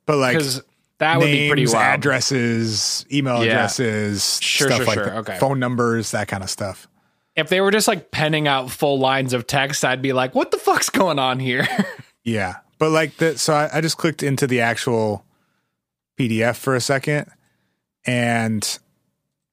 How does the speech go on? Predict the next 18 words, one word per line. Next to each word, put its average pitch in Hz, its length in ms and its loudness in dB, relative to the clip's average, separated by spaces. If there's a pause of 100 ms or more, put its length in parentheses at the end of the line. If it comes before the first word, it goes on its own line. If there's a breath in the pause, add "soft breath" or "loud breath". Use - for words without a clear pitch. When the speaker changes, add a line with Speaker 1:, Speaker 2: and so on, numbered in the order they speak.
(320)
Speaker 1:
I - 20 -6
mean, 131 160 -2
the 127 80 -2
first 170 540 -2
one, 120 500 0 (1200)
it's - 160 -8
in 143 200 0
three 151 260 0
parts. 113 600 -2 (500)
Part 180 240 2
one 170 180 4
is 135 100 2
a 123 100 2
hundred 139 300 0
and 120 120 -2
seventy-nine 113 600 0
pages. 101 540 -4 (880)
Speaker 2:
Damn! 285 1120 2